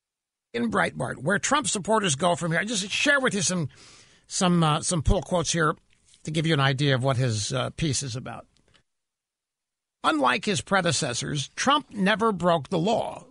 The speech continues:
like Clinton did. He never broke the rules of the Constitution like Obama did. But Trump tested the limits of democracy by trusting his movement to impose its will. Trump's boldness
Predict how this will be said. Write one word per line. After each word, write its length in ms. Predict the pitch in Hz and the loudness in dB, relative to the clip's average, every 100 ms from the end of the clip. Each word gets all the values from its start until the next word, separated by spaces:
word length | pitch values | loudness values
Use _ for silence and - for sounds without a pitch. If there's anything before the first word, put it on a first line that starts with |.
| - | -12
like 240 | 123 104 | -10 -10
Clinton 320 | - 190 156 131 | -4 -4 -2 -8
did. 380 | - - 113 - _ _ _ _ _ - | -10 -12 -14 -16 _ _ _ _ _ -16
He 180 | - 185 | -4 2
never 260 | 196 240 202 | 2 2 2
broke 300 | 233 254 196 | 2 2 0
the 100 | 190 | 0
rules 340 | 226 247 202 | 2 2 2
of 80 | 214 | 0
the 60 | |
Constitution 760 | - 214 202 226 208 339 240 180 | 0 0 0 -2 0 2 2 2
like 180 | 147 160 | 0 0
Obama 440 | 185 233 254 131 | 0 0 -2 -4
did. 300 | - - - - _ _ _ _ _ _ _ _ - | -8 -14 -18 -20 _ _ _ _ _ _ _ _ -4
But 200 | 135 139 _ _ _ _ _ - | 0 0 _ _ _ _ _ -12
Trump 360 | - 190 185 - - - | 0 0 0 -6 -18 -12
tested 680 | - 240 - 147 135 147 - | -2 -2 0 -2 -2 -4 -4
the 100 | 139 | -4
limits 380 | 135 175 175 - | 0 2 0 -2
of 100 | 156 | -2
democracy 720 | 156 160 180 - 139 - 107 | 0 2 0 0 -8 -8 -10
by 180 | 95 147 | -8 -8
trusting 500 | - 220 208 - 170 | -4 -2 -2 -2 -2
his 240 | 156 127 | -2 0
movement 540 | 139 208 233 120 104 - | 0 2 0 -2 -8 -6
to 140 | 151 | -6
impose 400 | 151 139 143 120 | -4 -2 -2 -2
its 160 | 131 - | -6 -8
will. 340 | 139 120 - _ _ _ _ _ _ _ _ _ - | -10 -10 -16 _ _ _ _ _ _ _ _ _ -4
Trump's 380 | 247 262 - | 2 2 0
boldness 1000 | 160 135 156 262 262 143 123 - - - | -2 0 4 4 4 2 -4 -6 -8 -8